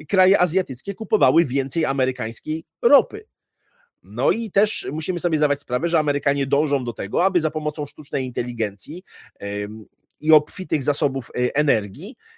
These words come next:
mieć, zdobyć przewagę nad takimi krajami jak, e, jak Chiny. Natomiast,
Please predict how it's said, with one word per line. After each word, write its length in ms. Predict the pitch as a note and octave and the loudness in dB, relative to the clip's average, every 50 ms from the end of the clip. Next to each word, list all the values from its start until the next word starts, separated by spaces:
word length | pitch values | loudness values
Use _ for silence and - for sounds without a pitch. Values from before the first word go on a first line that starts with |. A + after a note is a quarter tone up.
| _ - | _ -8
mieć, 460 | D#3 E3 E3 D#3 D#3 F3 - - C#3+ | -4 0 2 2 2 0 -2 -4 -6
zdobyć 380 | A#2+ A2+ D#3+ C#3 C#3 F3 - | 2 4 4 4 4 0 -6
przewagę 560 | - - - - C4+ B3+ A3+ D#3 A#2+ G2 G2 G2+ | -8 -2 2 4 4 4 4 2 0 -2 -4 -6
nad 160 | A#2+ B2 - | -8 -4 -2
takimi 340 | - C#3+ - - C#3+ C#3 B2 | -2 -2 -2 -4 -6 -6 -2
krajami 400 | - C3+ B2+ B2+ B2+ C3 C3+ B2+ | 0 2 2 2 2 0 0 0
jak, 320 | A#2+ A#2 C3 B2+ - _ _ _ _ _ _ _ - | 0 0 0 -2 -6 _ _ _ _ _ _ _ -8
e, 280 | G2+ A#2 A#2 A2 G#2+ | -6 -4 -4 -2 0
jak 240 | A2+ B2+ D3 D3+ - | 4 4 4 4 2
Chiny. 300 | - - C3+ G#2+ - - _ _ _ _ _ | -2 -8 -8 -8 -8 -12 _ _ _ _ _
Natomiast, 720 | F#2+ G#2 - - D#3+ E3+ D3+ A#2+ F2+ - - - - | -16 -10 -2 0 0 2 2 0 -4 -6 -10 -16 -20